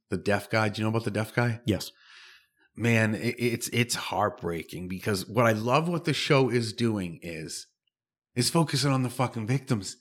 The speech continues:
Speaker 1: Yeah,
Speaker 2: Finally,
Speaker 1: there's,
Speaker 2: finally.
Speaker 1: there's Jeff scenes for sure.
Speaker 2: Finally.
Speaker 1: But first of all,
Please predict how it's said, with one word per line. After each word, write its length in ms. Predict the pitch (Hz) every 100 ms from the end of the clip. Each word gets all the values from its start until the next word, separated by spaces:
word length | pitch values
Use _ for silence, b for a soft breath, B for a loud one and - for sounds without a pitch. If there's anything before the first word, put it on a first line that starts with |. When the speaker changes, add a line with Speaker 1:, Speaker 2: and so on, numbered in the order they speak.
| b b b b
Speaker 1:
Yeah, 200 | 117 147 147
Speaker 2:
Finally, 240 | 123 98
Speaker 1:
there's, 120 | - -
Speaker 2:
finally. 460 | - 113 107 104
Speaker 1:
there's 180 | 143 151
Jeff 280 | 113 139 151
scenes 380 | - - 117 104
for 180 | - 104
sure. 720 | - - - - 139 127 101 -
Speaker 2:
Finally. 400 | 92 92 85 80 _
Speaker 1:
But 260 | 123 -
first 280 | - 175 175
of 100 | 123
all, 340 | 98 90 92